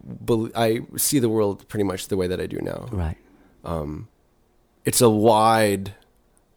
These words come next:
Speaker 1: you know, spectrum of people that call themselves Christians.
Speaker 2: Yeah.
Speaker 1: The loudest ones are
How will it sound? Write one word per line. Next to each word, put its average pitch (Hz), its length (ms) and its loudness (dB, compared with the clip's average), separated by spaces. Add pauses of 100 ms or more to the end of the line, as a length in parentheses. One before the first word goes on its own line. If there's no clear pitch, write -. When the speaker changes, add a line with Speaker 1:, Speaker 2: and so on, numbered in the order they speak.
Speaker 1:
you 101 160 -2
know, 90 380 -2 (280)
spectrum 95 800 -4 (240)
of 98 380 -6
people 107 640 -6
that - 180 -4
call 110 200 -4
themselves 107 420 -6
Christians. 120 600 -8 (180)
Speaker 2:
Yeah. 110 100 -2
Speaker 1:
The 113 100 4
loudest 120 460 4
ones 101 540 0 (1080)
are 95 400 0